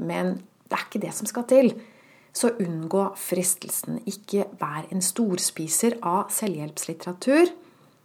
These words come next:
Få deg en coach som ser deg, som konfronterer deg med dine svakheter, med dine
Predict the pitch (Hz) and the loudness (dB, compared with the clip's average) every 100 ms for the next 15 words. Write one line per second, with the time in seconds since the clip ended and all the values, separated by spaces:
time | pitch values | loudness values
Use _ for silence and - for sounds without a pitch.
0 | _ _ - - 180 165 170 175 170 - | _ _ -12 -6 -4 -2 -4 -4 -6 -6
1 | 156 160 151 - - - _ - - 196 | -4 -6 -4 -6 -6 -12 _ -8 -2 0
2 | 196 - - 180 160 180 208 208 - - | 0 -2 -4 -2 0 2 0 -2 -14 -12
3 | - 185 - 190 - 190 185 160 160 185 | -8 -6 -4 -4 -4 -6 -6 -4 0 0
4 | 190 156 156 156 139 151 156 - - - | -2 -8 -8 -8 -8 -10 -12 -16 -20 -18
5 | - - 214 214 226 220 247 269 262 160 | -8 0 0 0 -2 -2 2 2 0 -6
6 | 170 180 | 0 2